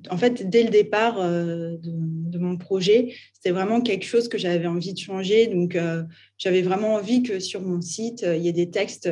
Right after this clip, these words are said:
hyper accessibles, euh, qu'on enlève tous les mots compliqués. Et ça, j'en avais parlé aussi, euh, <laughs> aux artistes en mode, euh, « Arrêtez, arrêtez avec vos textes conceptuels compliqués.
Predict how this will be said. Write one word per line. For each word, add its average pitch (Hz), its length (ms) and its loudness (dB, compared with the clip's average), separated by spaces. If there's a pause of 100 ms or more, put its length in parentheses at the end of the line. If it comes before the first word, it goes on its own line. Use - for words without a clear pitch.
(160)
hyper 196 340 -2
accessibles, 190 1300 0 (560)
euh, 180 260 2
qu'on 180 600 -2
enlève 208 600 2
tous - 200 -10
les 220 140 2
mots 208 180 -2
compliqués. 220 640 -2
Et - 20 0
ça, 220 160 -4
j'en 185 160 -4
avais 160 480 -4 (240)
parlé 196 440 4
aussi, 196 560 -2
euh, 160 180 -2 (480)
<laughs> - 520 -12
aux 208 140 2
artistes 247 600 2
en 180 80 -2
mode, 208 340 4
euh, « 180 200 2
Arrêtez, 233 540 2
arrêtez 220 360 -2
avec 190 240 0
vos 208 100 -4
textes - 580 -4
conceptuels 208 800 -4
compliqués. 233 720 -2